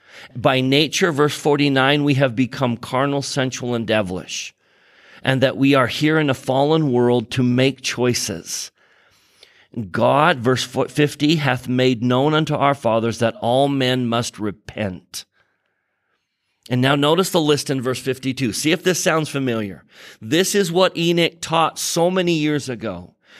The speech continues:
"If thou wilt turn unto me and hearken unto my voice and believe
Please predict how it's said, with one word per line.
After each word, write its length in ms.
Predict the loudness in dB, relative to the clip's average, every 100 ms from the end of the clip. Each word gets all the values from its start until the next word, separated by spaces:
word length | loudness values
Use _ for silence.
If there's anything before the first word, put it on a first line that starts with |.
| -20 -8 0
"If 220 | 0 0
thou 340 | 0 0 2
wilt 400 | 2 2 0 -4
turn 360 | -6 -2 0 0
unto 340 | -2 -2 -4
me 420 | -4 -4 -6 -12 _ _ _ _ _ -20 -6
and 180 | -2 -2
hearken 560 | -4 -2 0 0 0
unto 240 | -2 -2 -4
my 220 | -4 -4
voice 400 | -4 -6 -8 -4
and 300 | 0 0 0
believe 1040 | 0 0 2 2 2 4 2 0 -4 -16